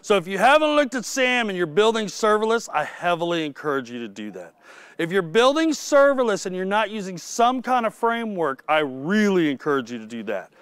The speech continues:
Don't do it by hand, and CloudFormation for serverless is not the first go-to.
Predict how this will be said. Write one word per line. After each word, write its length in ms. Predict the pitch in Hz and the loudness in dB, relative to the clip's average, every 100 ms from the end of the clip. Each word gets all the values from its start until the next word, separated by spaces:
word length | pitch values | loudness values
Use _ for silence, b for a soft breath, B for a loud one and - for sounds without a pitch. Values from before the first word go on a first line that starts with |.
| b - | b -2
Don't 240 | 170 220 | -2 0
do 100 | 247 | 0
it 80 | 240 | 2
by 160 | 220 190 | 2 2
hand, 480 | 190 180 175 170 B B - | 0 -2 -2 -4 B B -10
and 100 | 147 | -2
CloudFormation 800 | 190 180 - 185 175 160 156 139 | 2 2 2 -2 -2 -4 -8 -8
for 140 | 160 | -8
serverless 640 | - - 269 226 185 - | -6 2 4 4 -2 -6
is 80 | 156 | -6
not 200 | 170 160 | -4 -4
the 60 | 151 | -6
first 380 | - 151 - | -4 -4 -2
go-to. 420 | 151 135 - 117 | -2 -2 -6 -16